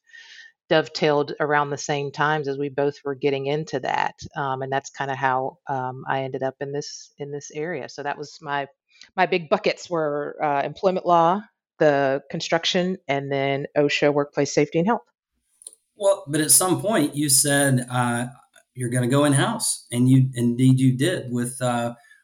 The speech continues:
Speaker 2: with pods Enterprises. Now, I think it's been, a, what, a year and a half or so, something like that?
Speaker 1: Yep, just, yeah, about a year and a half. I did, I did. And, you know, I wasn't really looking for that. Um, I'd always, well, let me say, I'd always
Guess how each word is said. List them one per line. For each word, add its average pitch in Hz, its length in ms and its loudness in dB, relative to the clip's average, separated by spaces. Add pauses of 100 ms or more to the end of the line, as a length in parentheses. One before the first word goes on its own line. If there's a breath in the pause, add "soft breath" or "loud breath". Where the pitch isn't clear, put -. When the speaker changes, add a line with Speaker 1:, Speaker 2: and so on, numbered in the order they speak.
Speaker 2:
with 120 220 -10
pods 135 260 0
Enterprises. 113 640 -4
Now, 117 200 -6
I - 20 -8
think 117 160 -6
it's - 160 -8
been, 120 200 -6
a, 110 60 -8
what, 107 200 -10
a 104 40 -12
year 123 220 -2
and 127 80 2
a 117 60 0
half 127 280 -2
or 143 60 -6
so, 156 300 -4
something 135 320 -4
like 139 180 -4
that? - 220 -12 (360)
Speaker 1:
Yep, 180 360 2
just, - 360 -8
yeah, 170 140 -4
about 175 180 -6
a 170 60 -6
year 180 140 -8
and 190 80 -10
a 208 40 -8
half. 214 280 -8
I 156 80 -10
did, 185 300 -12
I 156 80 -6
did. 190 240 -6
And, 240 120 4
you 247 60 0
know, 254 120 2
I 233 100 6
wasn't 226 420 0
really 233 220 0
looking 170 360 -8
for 208 280 -8
that. 226 460 0
Um, 180 180 0
I'd 226 140 2
always, 226 520 2 (460 loud breath)
well, 180 80 -4
let 175 60 0
me 170 60 -2
say, 147 180 0
I'd 156 180 2
always 233 440 0